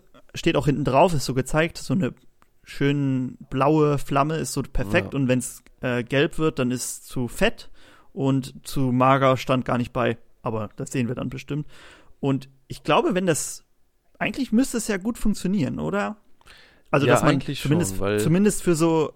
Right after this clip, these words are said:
Speaker 1: Entschuldigung, zumindest für so Vergaser, die nur eine Düse
Speaker 2: Mhm.
Speaker 1: haben.
Speaker 2: Ja, ich glaube, das ist schon, also, ähm, das ist ja a-, quasi nichts anderes, als wenn man sich die Zündkerze so anguckt, nur dass es halt
Speaker 1: Mhm.
Speaker 2: komplett unverfälscht ist. Also bei der
Speaker 1: Ja.
Speaker 2: Zündkerze,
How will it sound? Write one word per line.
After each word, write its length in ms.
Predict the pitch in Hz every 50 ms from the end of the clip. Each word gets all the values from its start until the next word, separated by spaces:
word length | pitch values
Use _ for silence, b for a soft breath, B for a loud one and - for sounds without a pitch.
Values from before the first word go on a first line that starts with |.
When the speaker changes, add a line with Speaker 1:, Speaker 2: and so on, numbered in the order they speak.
| _
Speaker 1:
Entschuldigung, 420 | - - - 160 151 139 131 123 -
zumindest 360 | - 147 156 175 175 - -
für 100 | 165 156
so 140 | 131 147 143
Vergaser, 680 | - - 143 135 120 139 139 151 165 151 156 147 139 135 B B B B B B
die 160 | - 131 139
nur 120 | 135 143 135
eine 220 | 147 156 147 131
Düse 260 | 117 120 117 113 - 117
Speaker 2:
Mhm. 40 | 110
Speaker 1:
haben. 400 | 113 113 117 131 139 147 - - - - B B B B B B B B -
Speaker 2:
Ja, 120 | 117 120
ich 120 | 135 -
glaube, 280 | - 156 147 147 151 139
das 240 | 120 127 123 - -
ist 100 | 127 -
schon, 400 | - 139 131 131 127 - - - _ -
also, 640 | - - 120 120 117 117 117 120 117 117 117 - - _ _ _ B B B B B B B B B _ _
ähm, 520 | 113 110 110 104 104 104 104 104 104 98 - _ _ _ _ _
das 160 | - 104 110
ist 140 | 131 131 -
ja 260 | 143 135 131 127 123 117 110 - b b b b b b
a-, 160 | b - - - - _ _ _ - 110 120 _ _ _ _
quasi 360 | - - - 117 131 139 139 131
nichts 220 | 135 147 - - -
anderes, 280 | 110 131 151 165 156 135
als 100 | 120 120
wenn 100 | 123 127
man 100 | 131 120
sich 120 | 113 110
die 100 | - 117
Zündkerze 600 | - - 139 156 170 - - 120 107 - - 107
so 220 | 101 110 107 107 110
anguckt, 520 | 101 104 104 - - 135 143 - - - b b b b b
nur 140 | - 127 135
dass 140 | 135 135 -
es 120 | 127 117 127
halt 120 | 127 135
Speaker 1:
Mhm. 40 | 147
Speaker 2:
komplett 280 | 165 127 104 - 123 -
unverfälscht 640 | - 143 139 127 - 110 - - - 95 90 - - -
ist. 180 | 95 98 - -
Also 280 | - - 101 104 107 101
bei 100 | 101 107
der 80 | 107 107
Speaker 1:
Ja. 20 |
Speaker 2:
Zündkerze, 680 | - - 131 135 139 143 139 131 127 - - 131 127 123